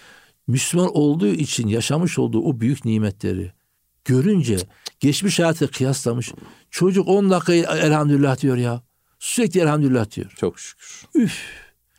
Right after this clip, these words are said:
Speaker 1: Şimdi biz bazı şeylerin kıymetini anlamıyoruz. Yani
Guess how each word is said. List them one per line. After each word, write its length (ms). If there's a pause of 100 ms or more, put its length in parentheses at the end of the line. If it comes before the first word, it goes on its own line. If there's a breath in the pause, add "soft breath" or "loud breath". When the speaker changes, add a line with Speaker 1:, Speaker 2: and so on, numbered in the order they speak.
(400 soft breath)
Speaker 1:
Şimdi 240
biz 220
bazı 240
şeylerin 500
kıymetini 460
anlamıyoruz. 680 (420)
Yani 300